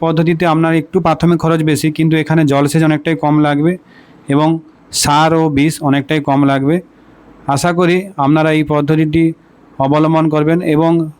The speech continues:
কাইন্ডলি আপনারা চ্যানেলটিকে সাবস্ক্রাইব করুন এবং সবাইয়ের কাছে শেয়ার করুন,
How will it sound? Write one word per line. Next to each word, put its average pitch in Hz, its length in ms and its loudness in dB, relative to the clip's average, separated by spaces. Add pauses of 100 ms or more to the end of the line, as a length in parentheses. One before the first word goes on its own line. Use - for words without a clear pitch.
কাইন্ডলি 156 320 0
আপনারা 160 280 0
চ্যানেলটিকে 151 640 0
সাবস্ক্রাইব 156 600 -4
করুন 160 260 0 (180)
এবং 147 340 0
সবাইয়ের 143 460 -2
কাছে 147 220 -2
শেয়ার 147 280 -2
করুন, 165 240 0